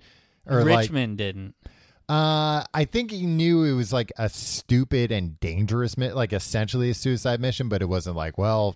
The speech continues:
Speaker 1: I'm sending you on a suicide
Speaker 2: Right.
Speaker 1: mission." It was like, "I'm sending you on a normal mission." <laughs>
Speaker 2: Yeah.
Speaker 1: And,
Speaker 2: If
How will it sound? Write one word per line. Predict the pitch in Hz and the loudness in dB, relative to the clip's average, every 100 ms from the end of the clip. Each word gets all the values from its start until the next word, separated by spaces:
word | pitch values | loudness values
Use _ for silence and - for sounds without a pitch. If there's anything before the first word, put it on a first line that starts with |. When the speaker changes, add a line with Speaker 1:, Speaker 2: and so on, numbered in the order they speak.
| - | -6
Speaker 1:
I'm | 82 80 | -8 -4
sending | 127 135 123 | -2 -2 0
you | 117 | 0
on | 107 | 0
a | 92 | -2
suicide | - 95 82 80 | -2 -4 -2 -2
Speaker 2:
Right. | 95 110 | 0 0
Speaker 1:
mission." | 98 92 | -2 -4
It | |
was | 78 | -6
like, | 90 | -6
"I'm | 87 85 | -6 -4
sending | 160 170 | -4 -2
you | 151 | 0
on | 139 123 | 0 0
a | |
normal | 104 113 175 170 165 | 0 0 -2 0 -2
mission." | 127 107 - 90 - - - | -2 -2 -4 -4 -6 -8 -14
<laughs> | - - | -14 -6
Speaker 2:
Yeah. | 101 107 | -4 0
Speaker 1:
And, | 98 | 0
Speaker 2:
If | 90 | 0